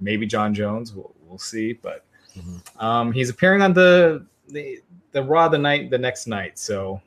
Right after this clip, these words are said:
Speaker 1: I, I know there's already some people who are wondering if that means that Lesnar's doing more dates, um, if he's gonna do another match after SummerSlam.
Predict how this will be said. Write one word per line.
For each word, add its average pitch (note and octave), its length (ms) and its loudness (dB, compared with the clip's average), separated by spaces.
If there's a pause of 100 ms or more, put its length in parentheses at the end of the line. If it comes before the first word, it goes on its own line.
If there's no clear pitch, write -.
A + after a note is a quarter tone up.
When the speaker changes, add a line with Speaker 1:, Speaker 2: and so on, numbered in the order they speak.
Speaker 1:
I, G#2 240 -8
I A2 140 -2
know A2 160 0
there's G#2+ 220 0
already G#2+ 280 2
some G#2+ 200 -4
people G#2+ 320 -4
who A#2 180 -4
are B2 80 6
wondering G#2+ 320 -2
if G#2 120 -6
that G2 200 -2
means G#2 320 -4
that F#2 300 -2 (720)
Lesnar's G#2 680 -2 (580)
doing G#2+ 240 0
more F#2+ 160 -4
dates, E3 680 2 (140)
um, G2+ 560 -6 (240)
if G2 100 -20
he's F#2+ 140 -14
gonna F#2 160 -8
do F#2+ 140 -6
another F#2+ 220 -6
match A#2 320 -2
after A#2 280 0
SummerSlam. A#2 720 -6